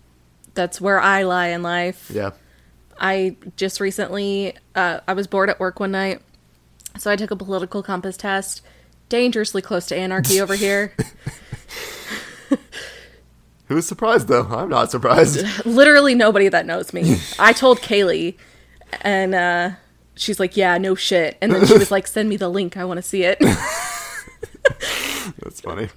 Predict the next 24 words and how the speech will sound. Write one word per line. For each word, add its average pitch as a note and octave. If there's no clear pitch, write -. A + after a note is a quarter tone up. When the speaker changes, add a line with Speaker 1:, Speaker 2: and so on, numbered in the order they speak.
Speaker 1:
And F#3+
again, F#3
dangerously G3
close F3+
to -
anarchy F3
over F3
there, F#3+
too. F#3+
Speaker 2:
Yeah. G#2+
Speaker 1:
Not D#3
Speaker 2:
Uh, -
Speaker 1:
surprised. E3+
Speaker 2:
uh, C#3+
that C#3+
sounds -
about F#2+
right. G2
Speaker 1:
Yeah. -
I G3+
mean, G#3
she G#3+
is F#3
an G3